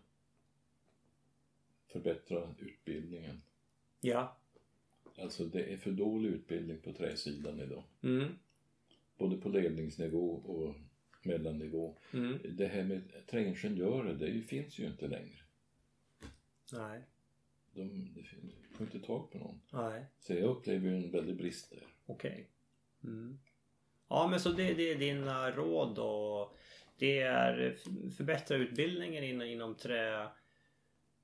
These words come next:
Speaker 2: träbyggande och, och, och träindustrin. Och sen satsa på nischa i produkter och,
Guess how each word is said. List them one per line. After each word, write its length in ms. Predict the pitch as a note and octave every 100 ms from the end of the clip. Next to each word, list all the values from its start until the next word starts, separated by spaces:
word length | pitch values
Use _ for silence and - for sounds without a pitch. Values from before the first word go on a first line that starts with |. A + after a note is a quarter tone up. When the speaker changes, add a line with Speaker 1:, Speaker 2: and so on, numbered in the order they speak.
| _ _ -
Speaker 2:
träbyggande 920 | C#3 B2+ B2 D3 D3 D3 C#3+ C#3 C3+
och, 280 | C3 C3 C3
och, 200 | B2+ B2+
och 140 | B2
träindustrin. 1040 | - B2+ A#2+ A#2+ B2 A#2 - C3+ C#3 C3+ B2 C#3 - - A3+
Och 260 | E3+ C3 -
sen 580 | - B2+ B2+ B2 B2
satsa 580 | A#2+ C3 B2+ - C3+ B2+
på 840 | A#2+ - B2+ A#2+ A#2 A2+ A2+ A2 A2 _ _ _ - - _ - - -
nischa 720 | - D3 C3+ C3+ - C3+ B2
i 60 | A#2+
produkter 920 | - - A#2+ C3 - - - B2+ A#2
och, 320 | A2+ B2 B2